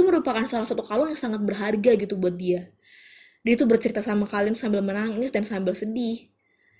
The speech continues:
Dan sebagai teman yang baik, tanda kutip,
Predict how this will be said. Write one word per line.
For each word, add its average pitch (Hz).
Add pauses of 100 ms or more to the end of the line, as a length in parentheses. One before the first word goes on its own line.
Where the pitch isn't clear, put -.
(140)
Dan 214
sebagai 247
teman 262
yang 214
baik, 196
tanda 190
kutip, -